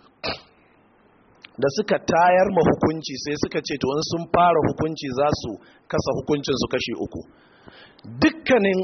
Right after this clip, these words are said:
waɗanda ke wa'azi su ne musu raddi,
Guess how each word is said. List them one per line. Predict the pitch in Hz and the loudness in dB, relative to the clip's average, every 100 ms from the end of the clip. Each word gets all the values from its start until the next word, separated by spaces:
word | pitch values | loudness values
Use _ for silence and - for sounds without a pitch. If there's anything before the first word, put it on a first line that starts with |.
| 180 | -4
waɗanda | - 143 220 - 208 170 | -2 2 2 4 0 0
ke | 151 165 | -4 -2
wa'azi | 151 160 214 165 175 | 0 2 2 -2 -6
su | - 196 | -4 -2
ne | 165 | 0
musu | 165 - 143 | -2 -2 0
raddi, | 151 131 110 | -2 -4 -12